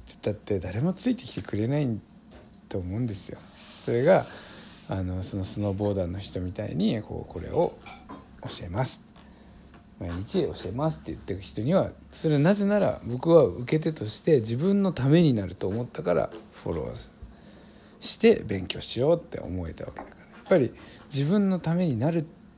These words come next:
相手のためになるっていうか、相手が自分のためになると思ってくれることを僕の持てる中から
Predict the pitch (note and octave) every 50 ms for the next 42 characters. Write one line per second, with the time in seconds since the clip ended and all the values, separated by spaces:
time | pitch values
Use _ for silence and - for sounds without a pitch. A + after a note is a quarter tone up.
0 | - - - - C3+ D3+ D#3 D#3+ F3+ D3+ A2+ - A#2+ B2+ D3+ D3+ C#3 B2+ B2 A#2
1 | A#2 - - - - A#2 A2 G#2 G#2 - G2+ G#2 B2 D3+ E3 D#3+ - G#3 G#3 A#3
2 | B3 G#3+ - - - - - - - C#3 B2 A#2 A2 A#2 A#2 G#2+ G#2+ G#2+ B2+ C#3
3 | F3 F#3+ D#3+ C#3+ D3+ F3+ G3 E3+ - - A2 G2+ A2+ C3+ C3 C3 - - - -
4 | A#2 B2 C#3 E3 G3 E3+ - - - - - - - - - - - - - -
5 | - - - - - - - - - B2+ - C#3+ C3+ B2+ B2+ F3+ G#3 E3+ - -
6 | - - - - - - - - - - - - C3 A#2+ A2+ - - A#2+ B2+ B2+
7 | A#2+ B2 B2 - - F3 D#3+ C3+ D3 D#3+ - D3+ - - D3+ F3 F3 C3 -